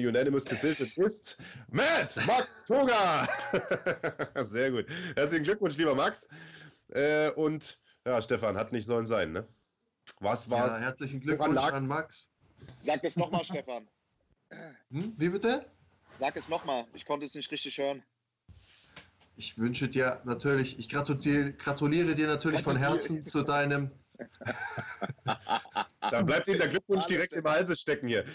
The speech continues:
Speaker 3: Ah,
Speaker 1: Stefan,
Speaker 3: ja.
Speaker 1: Stefan,
Speaker 3: Wieder mal
Speaker 1: woran,
Speaker 3: gewinne ich. Vielen Dank.
Speaker 1: bevor
Speaker 3: Danke an die ganze Community. Es freut mich natürlich.
Speaker 1: Ja, bevor wir dich als Sieger interviewen, äh, lieber Max, wollen wir erstmal mit dem, äh, mit dem Verlierer sprechen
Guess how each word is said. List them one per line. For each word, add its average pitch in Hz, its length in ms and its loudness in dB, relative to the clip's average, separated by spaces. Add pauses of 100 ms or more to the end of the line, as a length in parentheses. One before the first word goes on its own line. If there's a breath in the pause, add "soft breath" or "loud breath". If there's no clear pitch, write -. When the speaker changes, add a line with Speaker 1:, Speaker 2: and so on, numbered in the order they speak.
(140)
Speaker 3:
Ah, 160 80 -4
Speaker 1:
Stefan, 160 400 2
Speaker 3:
ja. - 40 -18 (420 soft breath)
Speaker 1:
Stefan, - 0 -
Speaker 3:
Wieder 160 160 2
mal 175 120 4
Speaker 1:
woran, 151 140 0
Speaker 3:
gewinne 170 260 2
ich. - 120 -16
Vielen 165 220 -12
Dank. 143 160 0
Speaker 1:
bevor 165 160 2 (140)
Speaker 3:
Danke 151 300 -8
an 147 80 -12
die 147 60 -12
ganze 147 280 -10
Community. 139 560 -10
Es 117 100 -12
freut 123 260 -2
mich 117 140 -12
natürlich. 101 540 -4 (260 soft breath)
Speaker 1:
Ja, 101 200 2
bevor 135 300 2
wir 165 180 4
dich 165 200 2
als 123 140 2
Sieger 151 260 2
interviewen, 147 520 2
äh, 135 120 4
lieber 135 240 4
Max, 131 280 0
wollen 127 160 4
wir 127 80 4
erstmal 127 340 0
mit 131 160 -2
dem, 123 280 4
äh, 110 120 2
mit 123 160 -2
dem 123 80 0
Verlierer 127 400 2
sprechen 131 560 -2